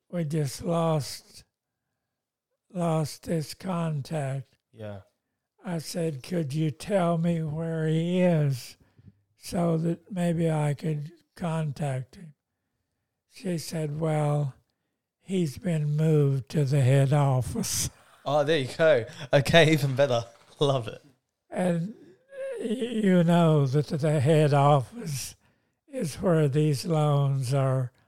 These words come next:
Speaker 1: ultimately approved.
Speaker 2: Yeah.
Speaker 1: Not in the
Speaker 2: Not in the branches.
Speaker 1: branch.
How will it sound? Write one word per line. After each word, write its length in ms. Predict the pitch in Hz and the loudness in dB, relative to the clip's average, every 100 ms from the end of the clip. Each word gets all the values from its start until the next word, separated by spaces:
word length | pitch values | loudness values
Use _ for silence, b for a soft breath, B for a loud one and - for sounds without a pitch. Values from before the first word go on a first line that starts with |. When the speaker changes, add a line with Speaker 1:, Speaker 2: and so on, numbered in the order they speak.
| _ 269 | _ 2
Speaker 1:
ultimately 1200 | 175 147 123 170 139 139 160 - 180 143 135 135 _ _ _ _ _ _ _ _ | 4 4 2 0 0 0 -2 -2 -2 0 0 -4 _ _ _ _ _ _ _ _
approved. 920 | - - - 175 160 135 - - - - _ | -4 0 2 4 4 2 -4 -16 -20 -20 _
Speaker 2:
Yeah. 200 | 98 87 - _ _ 240 | -12 -12 -12 _ _ -4
Speaker 1:
Not 240 | 160 151 | 0 2
in 320 | 151 151 147 143 | 2 2 2 0
the 260 | 139 131 139 _ _ _ _ 123 | 0 -2 -6 _ _ _ _ -10
Speaker 2:
Not 140 | 127 | -8
in 80 | 120 | -6
the 60 | |
branches. 560 | 110 123 135 139 123 | -2 0 0 0 -2
Speaker 1:
branch. 100 | 123 | -2